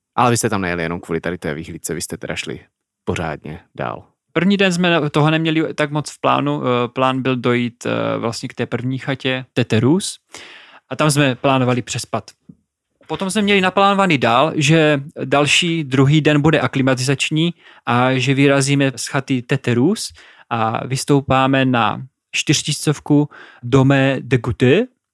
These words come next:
Speaker 1: Mhm.
Speaker 2: a potom sestoupíme zpátky na chatu Goutte, kde jsme chtěli přespat druhou noc a třetí den jsme se chtěli vydat až nahoru na Mont Blanc.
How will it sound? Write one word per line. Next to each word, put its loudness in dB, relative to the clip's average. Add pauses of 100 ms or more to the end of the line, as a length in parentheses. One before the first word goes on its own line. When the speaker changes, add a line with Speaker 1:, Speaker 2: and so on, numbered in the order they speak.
Speaker 1:
Mhm. -14 (600)
Speaker 2:
a -4
potom 0
sestoupíme -2
zpátky -2 (380)
na -4 (240)
chatu -6 (200)
Goutte, -2 (460)
kde 0 (320)
jsme -4
chtěli -2
přespat -6 (120)
druhou 2
noc -2 (140)
a 0
třetí -8
den -2
jsme -10
se -12
chtěli -14
vydat -10
až -2
nahoru -2
na -6
Mont -10
Blanc. -10